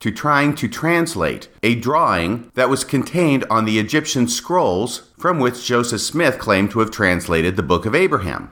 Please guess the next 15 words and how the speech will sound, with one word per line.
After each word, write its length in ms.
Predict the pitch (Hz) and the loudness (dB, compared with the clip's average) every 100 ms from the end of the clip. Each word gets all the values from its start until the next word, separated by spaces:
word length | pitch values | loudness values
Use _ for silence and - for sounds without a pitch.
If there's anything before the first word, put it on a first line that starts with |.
| - | -8
This 260 | 113 196 | -2 -2
was 120 | 175 147 | 0 0
actually 420 | 151 156 143 120 | 0 0 0 0
brought 300 | 110 135 147 | 2 0 0
to 80 | 120 | 0
my 180 | 110 | 2
attention 560 | 107 101 156 151 135 101 | 2 0 0 0 0 0
by 240 | 90 92 | 2 2
Spencer 720 | 92 - - 180 180 170 160 - | 0 -2 0 -2 0 0 0 -2
Wright, 560 | 85 87 107 82 - - _ | -4 0 0 0 -6 -14 _
who 100 | 147 | 0
made 180 | 165 185 | 2 2
the 80 | 143 | 0
following 480 | 170 175 180 139 131 | 0 0 2 0 0
comment 580 | 107 90 80 90 107 | 0 0 0 -2 -4